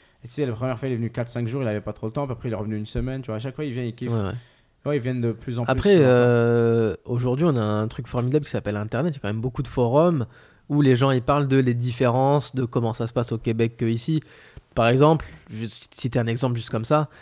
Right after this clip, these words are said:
Speaker 2: euh, tout ce qui est les plaques d'immatriculation, le permis de conduire, c'est des systèmes très différents,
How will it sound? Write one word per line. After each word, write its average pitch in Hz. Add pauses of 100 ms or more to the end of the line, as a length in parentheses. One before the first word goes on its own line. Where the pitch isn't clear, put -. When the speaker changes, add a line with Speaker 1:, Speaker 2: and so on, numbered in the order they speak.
(260)
Speaker 2:
euh, 113
tout -
ce -
qui 131
est 127
les 120
plaques 117
d'immatriculation, 113
le 123
permis 117
de -
conduire, 131
c'est 113
des 107
systèmes 117
très -
différents, 131